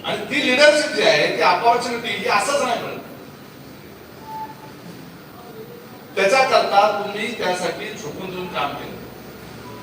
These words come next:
पद ही फार मोठी संधी आहे. जिल्हाध्यक्ष संजय मामा शिंदे जिल्हाध्यक्ष होते युवकचे, रणजित दादा सुद्धा युवकचे सोलापूर जिल्ह्याचे अध्यक्ष होते.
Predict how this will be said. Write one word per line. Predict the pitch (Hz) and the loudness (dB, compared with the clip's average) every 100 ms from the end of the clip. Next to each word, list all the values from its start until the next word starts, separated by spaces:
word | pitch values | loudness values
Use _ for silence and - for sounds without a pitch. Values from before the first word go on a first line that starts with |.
| - | 2
पद | 226 262 | 6 6
ही | 240 254 | 4 2
फार | 233 240 | 4 4
मोठी | 233 233 | 2 0
संधी | 240 220 202 | -2 -2 0
आहे. | - | 0
जिल्हाध्यक्ष | 196 220 226 226 226 | 2 4 4 4 0
संजय | - 208 240 | -2 0 0
मामा | 240 240 | 2 0
शिंदे | 240 233 | 0 0
जिल्हाध्यक्ष | 220 226 233 226 226 | -2 2 2 2 0
होते | 233 226 | -2 0
युवकचे, | 196 190 - - - - - - - - - - - - - - - - | -2 -4 -6 -6 -8 -8 -6 -6 -8 -12 -14 -16 -18 -20 -18 -20 -18 -8
रणजित | 185 196 - | -6 -4 2
दादा | 247 226 233 | 6 6 4
सुद्धा | 240 254 240 | 0 0 0
युवकचे | 233 233 240 | 0 -2 -4
सोलापूर | 233 233 226 220 | -2 0 0 0
जिल्ह्याचे | 220 220 247 | 0 2 4
अध्यक्ष | 226 208 190 | 2 0 -2
होते. | - - - - | -4 -4 -8 -10